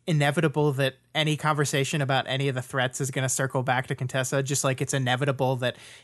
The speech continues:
in a book in which Contessa exists, the book is going to have to circle back around to her eventually. It's just she's too powerful for, uh,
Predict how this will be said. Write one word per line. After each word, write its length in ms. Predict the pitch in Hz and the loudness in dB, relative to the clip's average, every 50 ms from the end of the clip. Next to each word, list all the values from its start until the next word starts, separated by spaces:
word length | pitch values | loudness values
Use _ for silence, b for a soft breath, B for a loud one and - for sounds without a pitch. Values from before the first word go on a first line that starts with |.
| B - | B -6
in 120 | 160 143 | -2 -2
a 60 | 131 123 | -2 0
book 280 | 120 143 139 135 - | 2 2 2 2 2
in 100 | 147 127 | 0 0
which 200 | 120 127 123 - | 0 -2 -4 -6
Contessa 460 | - 143 135 - 143 131 - 139 - | -8 -6 -4 -2 0 0 0 0 -2
exists, 520 | 107 127 123 120 127 131 135 - - - - | -4 -6 -6 -4 -2 0 0 0 0 -2 -2
the 100 | - 143 | -4 -4
book 280 | 113 - 139 131 - | -2 0 0 0 0
is 100 | 147 131 | -2 -2
going 340 | 123 123 135 120 117 123 131 127 | -2 -2 -2 -2 -2 -2 -2 -4
to 40 | 120 | -4
have 300 | - - 135 131 - - | -2 -2 -2 -2 -2 -2
to 100 | - 143 | -2 -2
circle 340 | - - 139 135 - 139 135 | 0 0 0 0 -2 -2 0
back 240 | 123 120 120 120 - | 0 0 0 0 -2
around 260 | 131 120 120 135 143 - | -2 -2 0 -2 -2 -4
to 100 | - 143 | -6 -6
her 200 | 113 143 135 120 | -4 -2 -2 -2
eventually. 560 | 113 113 117 127 - - 147 139 143 156 151 | -4 -4 -6 -6 -6 -4 -2 -2 -2 -2 -4
It's 140 | - - - | -6 -6 -6
just 140 | 147 - - | -4 -4 -4
she's 160 | 156 139 - | -4 -4 -4
too 160 | - - 156 | -4 -4 -2
powerful 640 | - - 131 127 139 139 - - 156 143 131 B B B B B B B B | 0 2 2 4 4 2 2 0 -2 -2 -2 B B B B B B B B
for, 360 | - - - 139 135 123 120 B B B B B B B _ _ _ _ _ - | -10 -4 -2 0 0 0 0 B B B B B B B _ _ _ _ _ -20
uh, 300 | - - - - - | -20 -20 -20 -20 -20